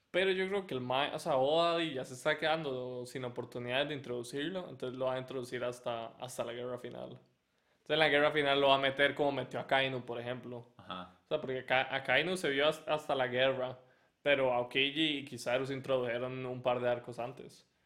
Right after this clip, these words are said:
Speaker 1: Entonces Fujitora ya lo introdujeron, Kizaru ya lo conocíamos, entonces Green Bull va a ser hasta la guerra.
Speaker 2: Me parece.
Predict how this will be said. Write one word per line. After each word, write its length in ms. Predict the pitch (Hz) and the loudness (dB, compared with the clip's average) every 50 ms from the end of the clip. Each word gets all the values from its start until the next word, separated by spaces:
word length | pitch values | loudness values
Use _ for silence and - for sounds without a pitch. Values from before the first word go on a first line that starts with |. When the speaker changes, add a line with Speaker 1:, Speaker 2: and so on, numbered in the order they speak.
| _ _ | _ _
Speaker 1:
Entonces 220 | _ - 131 117 - | _ -16 -16 -6 -4
Fujitora 480 | 151 143 135 131 131 131 127 127 139 | -2 -2 -2 -2 -2 -2 0 2 2
ya 120 | 151 151 147 | 2 2 0
lo 60 | 151 | -2
introdujeron, 540 | 147 - 156 156 147 147 147 147 147 147 139 | -4 -2 -2 -2 0 2 2 0 0 -2 -6
Kizaru 400 | - 127 - - 120 120 123 127 | -8 -8 -4 -4 -4 -2 -2 -2
ya 100 | 127 127 | -2 -2
lo 100 | 131 127 | -2 -4
conocíamos, 640 | - 135 131 131 131 139 135 131 131 131 131 127 120 | -4 -6 -8 -6 -6 -4 -4 -4 -4 -6 -8 -10 -12
entonces 300 | 117 113 120 120 117 113 | -12 -10 -10 -8 -8 -6
Green 180 | 120 120 120 120 | -8 -8 -8 -8
Bull 140 | 120 113 113 120 | -10 -8 -8 -8
va 60 | 120 | -8
a 20 | |
ser 140 | 117 120 120 | -8 -10 -12
hasta 180 | 120 - - - | -14 -14 -16 -16
la 60 | - | -16
guerra. 340 | - - - - - - - - _ _ _ _ _ _ _ _ _ _ _ _ _ _ _ _ _ - - _ - | -14 -14 -14 -16 -16 -18 -20 -20 _ _ _ _ _ _ _ _ _ _ _ _ _ _ _ _ _ -20 -20 _ -20
Speaker 2:
Me 80 | 92 | -14
parece. 340 | 90 92 90 92 90 92 | -12 -10 -10 -10 -12 -14